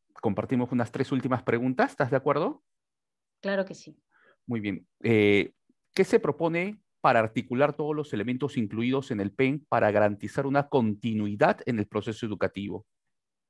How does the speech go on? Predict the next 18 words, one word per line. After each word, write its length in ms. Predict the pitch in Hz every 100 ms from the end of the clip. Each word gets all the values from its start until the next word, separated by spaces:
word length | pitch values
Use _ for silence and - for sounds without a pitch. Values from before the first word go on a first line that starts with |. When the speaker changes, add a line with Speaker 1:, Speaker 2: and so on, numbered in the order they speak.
| _ _ _ _ _ _ _ _ _ _ _ _ _ _ _ _ _ _ _ _ _ _ _ _ _ _ _ _ _ _ _ _ -
Speaker 2:
A 120 | 226
ver, 220 | 220 202 -
el 140 | 226
mismo 300 | 269 320 277
hecho 240 | 294 330 285
que 80 |
se 120 | 233 214
sostenga 680 | 175 - 320 277 185 190 196
el 100 | 190
propio 520 | 208 208 220 220 214
proyecto 400 | 185 180 196 226
educativo 400 | 202 165 202 208
nacional 640 | 196 - 165 180 220 262 _ _ -
tiene 320 | 262 285 220
la 80 | 190
intención 460 | 170 160 156 190
de 80 | 180
continuidad. 540 | 180 147 151 147 147